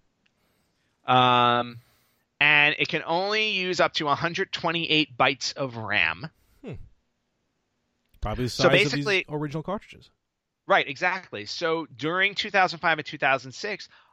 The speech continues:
Speaker 1: all of these, you know, all of these, um, you know, just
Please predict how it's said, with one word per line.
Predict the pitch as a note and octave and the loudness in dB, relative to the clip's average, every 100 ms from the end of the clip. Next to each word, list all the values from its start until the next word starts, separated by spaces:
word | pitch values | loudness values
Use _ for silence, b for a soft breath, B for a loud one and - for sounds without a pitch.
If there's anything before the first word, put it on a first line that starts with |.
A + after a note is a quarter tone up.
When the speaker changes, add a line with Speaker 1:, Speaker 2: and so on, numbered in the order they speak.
| _ C#3 | _ 6
Speaker 1:
all | D#3 D3+ E3+ | 8 8 6
of | D3 | 2
these, | D#3 D3+ D3+ C#3+ | 0 0 -2 -4
you | D#3 | -4
know, | B2+ A#2 C3 A#2+ | -4 -4 -6 -2
all | A#2 | 0
of | C3 | 2
these, | C#3+ C#3 C3+ | 2 0 2
um, | C#3 C3 B2 - | 2 2 -2 -8
you | C3 | -4
know, | A2+ A2 _ _ - | -4 -6 _ _ -4
just | D3+ - | -2 -2